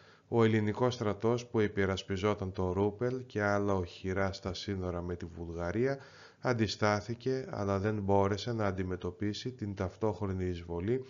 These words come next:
από δυο διαφορετικές περιοχές.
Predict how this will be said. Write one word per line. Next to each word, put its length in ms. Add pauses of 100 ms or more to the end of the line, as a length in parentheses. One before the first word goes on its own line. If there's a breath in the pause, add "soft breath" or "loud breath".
(400 loud breath)
από 300
δυο 260
διαφορετικές 800
περιοχές. 720